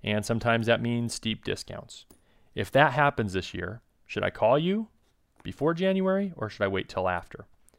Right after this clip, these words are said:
If he says, "No, if you get a discount, call me in December," you may have just uncovered that the real objection here is price. As he said, "Hey,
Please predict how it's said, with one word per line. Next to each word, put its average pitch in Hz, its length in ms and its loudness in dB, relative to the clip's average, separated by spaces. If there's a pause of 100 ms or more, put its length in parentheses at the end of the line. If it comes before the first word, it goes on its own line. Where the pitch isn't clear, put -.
(580)
If 139 100 -2
he 170 80 4
says, 147 240 6
"No, 156 280 8
if 110 100 -2
you 170 80 -2
get 156 140 0
a 135 40 -4
discount, 123 520 0
call 123 200 2
me 117 140 -2
in 98 80 -2
December," 107 580 -4 (800)
you 123 140 0
may 190 280 6
have 226 120 6
just 143 220 0
uncovered 117 460 2
that 110 120 -4
the 110 80 -2
real 131 260 4
objection 101 520 0
here 90 180 -4
is 101 100 -4
price. - 600 2 (140)
As 104 180 -2
he 120 120 0
said, 104 280 2
"Hey, - 340 4